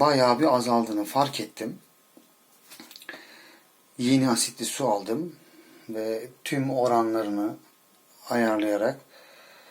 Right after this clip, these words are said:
dört beş saat beklettim asitli suyun miktarını. Şimdi nesil fotoğraf aletini taktık.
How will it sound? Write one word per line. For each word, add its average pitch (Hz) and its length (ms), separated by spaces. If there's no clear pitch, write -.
dört 123 280
beş 110 120
saat - 380
beklettim 120 720
asitli - 320
suyun 110 260
miktarını. 104 760
Şimdi 156 600
nesil 127 280
fotoğraf 135 380
aletini 123 380
taktık. - 600